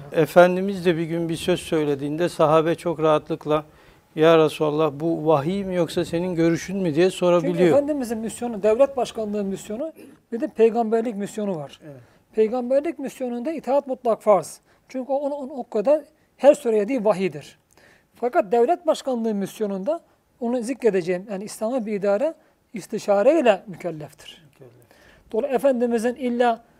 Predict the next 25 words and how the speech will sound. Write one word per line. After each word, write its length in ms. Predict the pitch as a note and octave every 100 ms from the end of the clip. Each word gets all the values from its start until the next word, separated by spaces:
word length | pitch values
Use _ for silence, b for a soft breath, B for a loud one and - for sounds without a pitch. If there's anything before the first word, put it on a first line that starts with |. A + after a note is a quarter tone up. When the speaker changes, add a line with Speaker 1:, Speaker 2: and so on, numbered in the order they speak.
| b b -
Speaker 1:
birinci 360 | A3 A#3+ A#3
derecede 360 | A3 A3+ G3+ G#3+ G#3+
marangoz 480 | G#3+ A3 G#3+ G#3+
olması, 480 | G#3 G#3 G#3 G#3+ G#3+ - b b b
birinci 340 | F#3 G#3+ A3+ G3
derecede 340 | A3 G3+ G#3+
çiftçi 340 | - G3 - A3
olması, 460 | G3+ G3 G#3+ G#3 G#3 b b _ F3+
birinci 320 | G#3 A3+ G3+
derecede 240 | G#3 G3+
çoban 300 | - G#3+ G#3
olması, 520 | G#3 G3 G#3 G#3+ G#3 G#3 b b b _
birinci 340 | F3+ G#3 A3+ A#3+
derecede 360 | A#3 G#3+ A3+
ne 160 | A3 G3+
bileyim 200 | G#3+ G#3+
mühendis 400 | G3+ G#3+ G#3+ -
olması, 380 | A3 G#3 G#3+ G3+
doktor 280 | G3+ G3+ G#3+
olması 300 | G#3 F#3+ G3+
gerekmiyor. 600 | A#3+ E4 F#3 D3+ - _ _ _ _ _ b b b b
İşte 280 | - G#3+ F3+
böyle 260 | D#4 F#4
mevzularda 760 | C#4 A3 G#3 F3 F#3+ F#3+ F3 F#3
o, 200 | A3 D#4